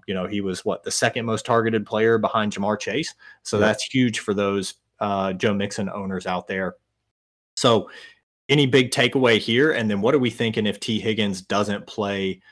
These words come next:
Speaker 1: next week? Is, is Tyler Boyd just a no-brainer if you have him on your team to start?
Speaker 2: Yeah, I, I think if you, like, it's tough to pick up and play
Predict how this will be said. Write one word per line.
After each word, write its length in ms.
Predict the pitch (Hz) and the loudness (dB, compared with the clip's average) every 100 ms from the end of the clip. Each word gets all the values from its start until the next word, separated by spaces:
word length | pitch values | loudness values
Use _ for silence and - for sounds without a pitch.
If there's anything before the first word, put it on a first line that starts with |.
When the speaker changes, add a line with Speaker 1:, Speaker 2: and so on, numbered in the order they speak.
| - - | -20 -16
Speaker 1:
next 400 | 98 98 95 - | -8 -4 -4 -6
week? 260 | 95 107 92 | -4 -4 -2
Is, 220 | 92 85 | -6 -6
is 160 | 92 - | -10 -10
Tyler 340 | - 117 117 | -2 0 2
Boyd 400 | 92 98 104 95 | 0 -2 -2 -2
just 220 | 98 95 | -6 -6
a 100 | 95 | -4
no-brainer 920 | 90 98 101 90 95 98 98 95 87 - - | -4 -2 -2 -2 -2 -2 -2 -2 -4 -8 -6
if 180 | 107 101 | -6 -4
you 120 | 92 | -4
have 200 | 98 95 | -2 -2
him 120 | 90 | -2
on 100 | 90 | -2
your 120 | 90 | -4
team 300 | - 92 87 | -6 -8 -8
to 100 | - | -8
start? 340 | 90 - 80 - _ _ _ _ _ - | -6 -6 -8 -10 _ _ _ _ _ 4
Speaker 2:
Yeah, 300 | 147 107 98 | 6 8 6
I, 400 | - 107 - 127 | 4 0 0 0
I 40 | 135 | 0
think 440 | - 143 - - _ _ _ _ _ _ _ _ _ - | 2 0 0 -16 _ _ _ _ _ _ _ _ _ -2
if 260 | 123 - | -2 -2
you, 480 | 131 143 139 135 127 - | 0 4 6 6 2 0
like, 520 | 110 - - - - - - - - | -2 -2 -8 -18 -12 -10 -10 -10 -2
it's 220 | 151 - | -2 0
tough 220 | - 175 - | 0 0 2
to 100 | 165 | -2
pick 320 | - 131 127 | 2 4 6
up 140 | 117 107 | 4 2
and 120 | 90 | -4
play 340 | - 104 98 | 2 6 4